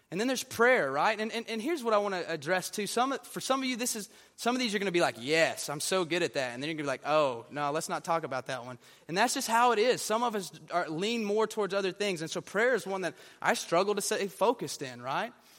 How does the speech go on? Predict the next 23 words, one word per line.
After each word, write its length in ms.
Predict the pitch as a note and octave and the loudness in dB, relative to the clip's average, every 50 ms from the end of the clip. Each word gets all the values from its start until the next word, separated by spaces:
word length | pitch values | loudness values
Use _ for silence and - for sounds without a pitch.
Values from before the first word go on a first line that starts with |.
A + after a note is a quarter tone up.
| - _ - | -20 _ -8
And 100 | - E3 | -4 0
so 80 | - - | 4 4
I 80 | G3+ G3 | 4 4
do 160 | F#3 A#3+ D4 | 4 2 0
wanna 160 | D#4 B3 G3 | 2 0 0
tell 220 | E3+ - G#3+ G#3+ | 0 4 4 4
you 100 | G#3+ G#3 | 4 4
one, 240 | G3 F#3+ G#3 G#3+ G#3+ - | 2 2 0 0 0 -2
this, 200 | F3 F#3 F3+ - - - | -4 -4 -4 -4 -6 -6
a, 200 | D#3+ D3+ - E3+ | -6 -2 -2 -2
a 40 | |
very 260 | E3 D#3 G#3 A3 G#3 F#3 | 0 2 4 4 4 2
cool, 560 | - - - - G#3+ G#3+ G#3+ G#3 G3 G3 G3+ - - - - _ | 0 -4 -2 0 0 2 4 2 2 0 -2 -14 -20 -20 -18 _
um, 420 | - F3+ F3+ F3+ F3 E3+ E3+ D3+ D3 | 0 2 4 4 4 2 0 -2 -2
little 180 | F3+ F#3+ F#3 | 0 0 0
thing 280 | E3+ - - G3 G#3 G#3+ | 0 -2 -2 -2 -2 -2
that 80 | G#3+ D#3+ | -4 -4
you 100 | F3+ F3 | -6 -6
can 140 | - F3+ | -6 -6
do, 260 | D3+ C#3 D#3 E3 F3 G3+ | -4 -2 -2 -2 -2 -2
and 100 | F#3+ E3 | -4 -6
there's 140 | D#3+ D#3+ | -6 -4
nothing 380 | - F3 E3+ - D3+ C#3+ C3+ B2+ | -4 -4 -4 -4 -6 -8 -8 -10